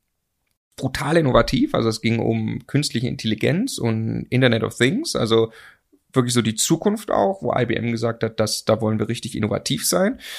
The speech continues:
Da durfte ich dann auch sehr innovativ tätig sein, ähm, an sich mal von der Rolle her, ähm, und sollte da eben die Vertriebsorganisation für Europa aufbauen, was dann auch noch so mit viel Reisen, international und so, war sehr spannend.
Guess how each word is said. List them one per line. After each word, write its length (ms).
Da 100
durfte 340
ich 80
dann 180
auch 180
sehr 260
innovativ 520
tätig 320
sein, 360
ähm, 400
an 160
sich 220
mal 220
von 140
der 100
Rolle 240
her, 380
ähm, 300
und 140
sollte 240
da 160
eben 140
die 80
Vertriebsorganisation 1300
für 300
Europa 400
aufbauen, 640
was 160
dann 120
auch 100
noch 120
so 260
mit 200
viel 160
Reisen, 360
international 720
und 80
so, 140
war 100
sehr 140
spannend. 400